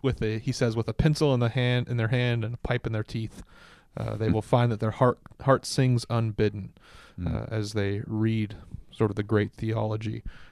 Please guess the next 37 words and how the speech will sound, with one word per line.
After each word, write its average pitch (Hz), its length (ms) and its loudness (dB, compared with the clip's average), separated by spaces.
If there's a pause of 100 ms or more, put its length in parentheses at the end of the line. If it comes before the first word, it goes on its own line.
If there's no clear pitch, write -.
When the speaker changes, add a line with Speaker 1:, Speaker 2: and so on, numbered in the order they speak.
(120)
Speaker 1:
uh, - 120 -8
from 107 320 -2
whatever 107 240 2
theologian 107 580 0
they're 101 160 0
reading." 104 320 0 (840)
And - 120 6
I - 20 8
Speaker 2:
Yeah. - 60 6
Speaker 1:
think 147 140 8
that's 123 180 4
particularly 113 880 4
the 117 80 -2
case - 400 -2
with, 104 400 -6
with 117 180 -6
Bavinck. 110 440 2 (420)
You 123 140 -4
can 120 200 -2
sense - 920 2 (460)
his 113 400 0 (800)
love 117 420 2
for - 180 -4
the 113 100 -6
Lord 104 440 2
on 110 220 -4
every 107 220 0
page. 107 500 -6 (440)
Uh, 107 280 -4 (160)
everything 127 680 4
that 123 180 0
he 117 120 -2
says, 110 420 4
no 123 100 2
matter 110 300 4
how 120 240 4
far 110 520 4